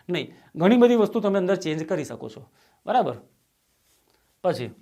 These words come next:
we have finally, આખરે, finally-નો મતલબ શું થાય?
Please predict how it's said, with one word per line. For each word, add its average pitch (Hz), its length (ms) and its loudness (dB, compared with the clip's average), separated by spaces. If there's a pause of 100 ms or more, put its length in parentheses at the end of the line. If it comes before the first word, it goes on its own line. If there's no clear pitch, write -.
(1300)
we 233 160 4
have 233 160 6
finally, 202 640 0 (480)
આખરે, 170 520 4 (440)
finally-નો 180 380 2
મતલબ 208 240 -2
શું 220 160 -4
થાય? 180 260 -2